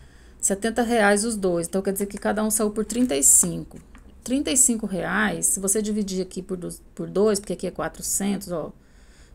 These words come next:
trinta e cinco reais vai dar menos de vinte reais se fosse um frasco de duzentos M L, né? Porque geralmente aqueles frascos, aquelas bisnagas, vêm com duzentos M L e custa mais de trinta reais.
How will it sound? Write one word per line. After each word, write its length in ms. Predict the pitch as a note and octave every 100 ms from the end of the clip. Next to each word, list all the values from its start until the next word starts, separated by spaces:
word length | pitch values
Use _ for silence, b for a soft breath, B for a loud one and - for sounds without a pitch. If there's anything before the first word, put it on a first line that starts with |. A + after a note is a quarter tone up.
| -
trinta 300 | A3+ C4+ A#3
e 40 |
cinco 300 | G#3+ G3+ F#3+
reais 480 | E3+ E3+ F#3 G3 E3
vai 140 | F3+
dar 160 | F3+ G3
menos 400 | G3 B3 D4 A#3+
de 100 | B3
vinte 320 | A#3+ A#3 B3
reais 720 | G#3+ A#3 F3+ F3+ G3+ A3+ - - -
se 180 | - -
fosse 300 | G#3+ A3 A3
um 40 | B3
frasco 380 | - G3+ G3+
de 80 | G#3+
duzentos 380 | A3 G#3+ G3+ G3+
M 200 | A3 B3+
L, 240 | G3 E3
né? 240 | E3 F#3+ C4+ - b b b b b b
Porque 160 | -
geralmente 440 | F#3 A#3 G#3+ G#3+ G#3+
aqueles 300 | G#3+ G#3 G#3
frascos, 500 | F#3 F3+ - E3+ -
aquelas 320 | E3 F#3 F3+
bisnagas, 640 | E3+ E3 F#3 F#3 G#3 F3 F3
vêm 180 | F#3 G3
com 140 | G#3+
duzentos 380 | G#3+ G3 G3 G3+
M 200 | A3+ D4
L 400 | A3 D#3+ D3+ E3 - - - - -
e 80 | F#3
custa 360 | - G#3+ G#3
mais 280 | A3+ G3 A3+
de 80 | C#4
trinta 320 | - D4 D4
reais. 600 | C#4 D#4+ A3 D#3+ E3 -